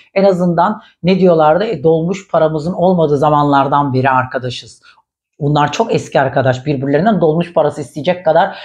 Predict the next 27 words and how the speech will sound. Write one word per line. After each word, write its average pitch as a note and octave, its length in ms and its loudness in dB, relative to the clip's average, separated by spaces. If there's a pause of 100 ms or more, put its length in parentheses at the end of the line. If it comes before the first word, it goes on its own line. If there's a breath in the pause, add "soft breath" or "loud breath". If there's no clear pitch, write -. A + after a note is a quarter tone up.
(200 loud breath)
beş F#3 240 0
kuruşsuz E3+ 380 -6
o F#3 120 -4
kötü G#3+ 280 -2
günlerde D#3 380 2
arkadaşlar. C#3 640 0
E D4 80 -2
şimdi G#3+ 340 -4
var, G#3+ 320 0 (340 loud breath)
e, G3 180 -2
ne A#3 100 2
derler, G3+ 360 2
yoklukta G#3+ 540 0
arkadaş G3+ 400 0
olanların F#3+ 540 0
varlıkta G#3 460 0
ayrılıp G3 520 -4
da - 120 -14
başkalarıyla G3+ 680 -2
macera G3 460 2
araması F3 480 0
da F#3+ 120 -2 (380 loud breath)
gereksiz E3 600 0
diye C3+ 180 4
düşünüyorum. C#3+ 480 -2
Doğrusunu B3+ 560 2
bulmuş. F#3 500 -4